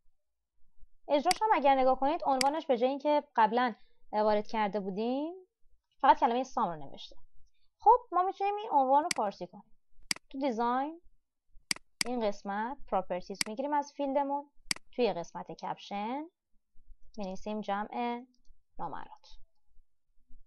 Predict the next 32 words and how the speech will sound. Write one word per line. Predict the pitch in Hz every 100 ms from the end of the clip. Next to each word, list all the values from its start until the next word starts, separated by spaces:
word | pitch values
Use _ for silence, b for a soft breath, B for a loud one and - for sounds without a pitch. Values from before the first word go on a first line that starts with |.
| - - _ _ _ - - -
و | 220
بعد | 190 214 220
دوباره | 208 202
کوئری | 226 214 202
رو | 208
اجرا | - 220
می‌کنیم | 262 262 294 311
و | 247
می‌بینیم | 226 247 269
که | 269 294 285 285 285 -
خیلی | 254
راحت | 226 208 226 254
جمع | 254 254
نمرات | 247 190 196
دانش | 185 185 185
آموزان | 190 190 233
رو |
برای | 254
ما | 220 233 247 254 _ _ _ _
حساب | 185 - -
می‌کنه. | - - - _ _ _ - _ - - - - _ - - - - - - -
پس | 440 523 -
به |
این | 339 311
ترتیب | 311 302 294 370
ما | 370
خیلی | 370 - 381 381
ساده | - - 277 262 320
تونستیم | - 285 294 - 156 - _ _ _ _ _
با | 269 339
استفاده | 302 - 233 226
از | 254 156 -